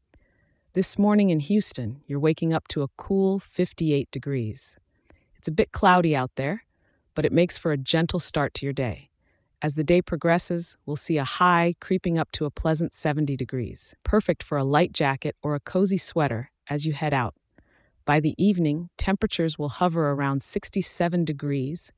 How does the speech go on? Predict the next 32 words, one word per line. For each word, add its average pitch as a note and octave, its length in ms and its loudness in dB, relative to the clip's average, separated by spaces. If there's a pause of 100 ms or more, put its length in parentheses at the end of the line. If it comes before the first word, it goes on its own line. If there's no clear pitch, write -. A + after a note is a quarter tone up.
(340)
maintaining E3+ 640 2
that C3+ 160 -2
mild C3+ 340 0
feel. - 460 -6 (840)
It's - 160 -2
overcast E3+ 560 4
throughout D3+ 280 0
the D3+ 80 0
day, D3+ 420 0
so - 160 -4
don't F3 280 4
expect - 460 -2
any D3+ 160 0
sunbathing D3 640 2
opportunities. C3 840 -6 (800)
Tonight, E3+ 460 2 (320)
we'll D#3+ 100 -4
see - 160 -2
temperatures E3 540 -2
dip F3 200 0
slightly C#3+ 600 0
to D3+ 100 -4
a C#3+ 80 -4
comfortable D#3+ 480 -4
sixty-three - 560 -6
degrees, C3 560 -6 (580)
perfect - 360 0
for D3+ 160 -2
enjoying C#3+ 340 2
the C3+ 80 0
city C#3 240 -2
lights C#3+ 340 0